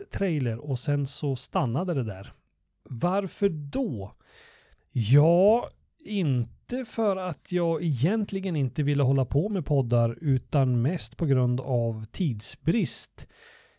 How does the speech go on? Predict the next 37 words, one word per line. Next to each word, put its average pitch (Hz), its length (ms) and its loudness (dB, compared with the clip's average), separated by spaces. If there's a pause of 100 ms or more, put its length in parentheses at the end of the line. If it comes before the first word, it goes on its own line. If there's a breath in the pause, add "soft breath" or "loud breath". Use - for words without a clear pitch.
(200 loud breath)
Jag 175 500 4
kände 180 680 0
nämligen 151 640 -2
då 131 380 0
att, 135 400 -4
eh, 120 300 2
jag 110 200 -4
hade 151 640 -4
inte 127 340 -2
tid 120 320 -2
att 113 160 -4
läsa 123 320 0
in 117 200 0
mig 143 180 0
på 135 120 0
de 117 200 2
ämnen 113 360 -2
som 120 160 -2
jag 110 100 0
ville 110 220 -2
prata 117 400 -2
om, 175 640 0
att - 280 -4
jag 127 120 -2
då 120 200 -4
också 127 340 -6
samtidigt 123 440 -2
skulle 123 180 0
behöva 120 220 2
skriva 113 360 -4
anteckningar 143 840 0
eller 120 320 -2
till 120 180 0
och 117 60 2
med 113 100 0
ett 107 80 -6
manus, 165 760 2